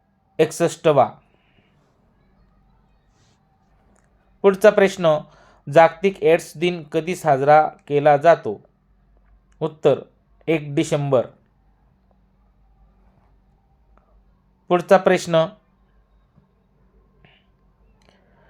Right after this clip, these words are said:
फ्रेंच सरकारचा Knight of the Order of Arts and Letters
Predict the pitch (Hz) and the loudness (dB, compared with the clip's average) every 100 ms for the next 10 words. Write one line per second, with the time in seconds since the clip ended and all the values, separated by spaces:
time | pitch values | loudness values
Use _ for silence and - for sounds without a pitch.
0 | _ _ - 196 202 208 196 170 160 175 | _ _ 2 4 4 2 0 0 4 4
1 | 175 180 151 147 - 143 156 170 - - | 4 2 2 0 -8 -6 0 0 -2 -2
2 | 151 151 151 - 151 156 156 160 151 _ | 0 0 0 0 2 2 2 -2 -2 _
3 | 143 156 - _ 147 156 151 - _ - | 0 0 -2 _ 2 4 2 -2 _ -6
4 | 156 151 - 131 139 160 143 | -6 -6 -10 -6 0 2 2